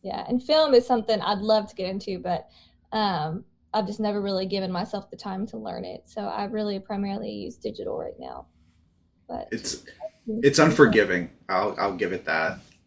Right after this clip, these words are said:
Speaker 2: You never
Speaker 1: Yeah.
Speaker 2: know. Like, you'll think, "Oh, this is the perfect shot," and then it's just blurry as all hell. It's,
Speaker 1: But
Speaker 2: it's
Speaker 1: I,
Speaker 2: rough.
Speaker 1: I love, like, the, the idea of kind of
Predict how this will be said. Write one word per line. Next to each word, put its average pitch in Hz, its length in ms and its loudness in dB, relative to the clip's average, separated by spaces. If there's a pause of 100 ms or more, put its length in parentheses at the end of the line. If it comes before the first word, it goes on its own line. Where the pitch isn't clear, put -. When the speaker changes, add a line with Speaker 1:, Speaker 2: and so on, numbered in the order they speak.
(300)
Speaker 2:
You 117 160 0
never 123 260 10
Speaker 1:
Yeah. 147 60 10
Speaker 2:
know. 151 180 12
Like, 117 300 6
you'll 147 140 12
think, 151 280 4
"Oh, 196 260 0
this 190 160 2
is 190 100 -2
the 190 100 2
perfect 196 500 2
shot," 165 360 6
and 123 120 6
then 117 160 2
it's 113 160 -4
just - 400 -6
blurry 101 560 0
as 95 140 -4
all 92 220 -6
hell. 95 280 -12 (680)
It's, - 140 -6
Speaker 1:
But 285 140 8
Speaker 2:
it's 320 140 10
Speaker 1:
I, - 60 4
Speaker 2:
rough. 294 280 6
Speaker 1:
I 277 40 -2
love, 247 420 10
like, 208 400 2
the, 214 360 -2 (500)
the 226 120 8
idea 220 460 6
of 214 200 0
kind 214 240 -2
of 208 200 -2